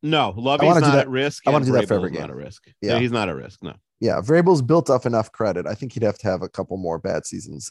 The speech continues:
Speaker 2: uh, in a
Speaker 1: I don't know
Speaker 2: row.
Speaker 1: why you, I th-, I thought Tennessee and Houston. Um,
Speaker 2: Oh, you just
Speaker 1: uh,
Speaker 2: said
Speaker 1: because
Speaker 2: Lovie.
Speaker 1: you were talking about
Speaker 2: Yeah.
Speaker 1: Tennessee and Houston.
Speaker 2: Yeah,
Speaker 1: No, I
Speaker 2: no,
Speaker 1: don't
Speaker 2: it's,
Speaker 1: think
Speaker 2: it's
Speaker 1: McCarthy.
Speaker 2: Mike
Speaker 1: Uh,
Speaker 2: McCarthy.
Speaker 1: listen,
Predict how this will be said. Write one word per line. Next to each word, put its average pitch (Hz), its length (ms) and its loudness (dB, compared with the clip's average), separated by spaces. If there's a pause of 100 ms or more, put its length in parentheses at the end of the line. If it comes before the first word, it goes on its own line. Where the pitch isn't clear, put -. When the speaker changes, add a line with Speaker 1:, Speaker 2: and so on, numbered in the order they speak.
Speaker 2:
uh, 85 200 -2
in 87 100 -8
a 78 40 -4
Speaker 1:
I 76 40 -4
don't - 100 2
know 240 80 4
Speaker 2:
row. 226 40 4
Speaker 1:
why 190 160 4
you, 156 220 2
I 151 120 0
th-, 160 80 -2
I 135 100 0
thought 131 240 -4
Tennessee 113 440 -8
and 92 100 -8
Houston. 90 520 -8 (120)
Um, 85 440 -4 (540)
Speaker 2:
Oh, 151 80 4
you 131 80 6
just 143 120 6
Speaker 1:
uh, - 100 2
Speaker 2:
said 139 80 4
Speaker 1:
because 107 60 2
Speaker 2:
Lovie. 98 200 2
Speaker 1:
you - 20 -2
were 95 40 -2
talking 92 220 -4
about 85 60 -2
Speaker 2:
Yeah. 90 80 0
Speaker 1:
Tennessee 90 260 -4
and 80 100 -10
Houston. 85 380 -10 (160)
Speaker 2:
Yeah, 107 140 0
Speaker 1:
No, 135 180 6
I 120 60 6
Speaker 2:
no, 131 40 4
Speaker 1:
don't 131 60 2
Speaker 2:
it's, 117 60 -2
Speaker 1:
think 127 140 0
Speaker 2:
it's 101 100 -4
Speaker 1:
McCarthy. 156 220 4
Speaker 2:
Mike 113 80 0
Speaker 1:
Uh, 269 60 8
Speaker 2:
McCarthy. 302 200 4
Speaker 1:
listen, 139 120 -2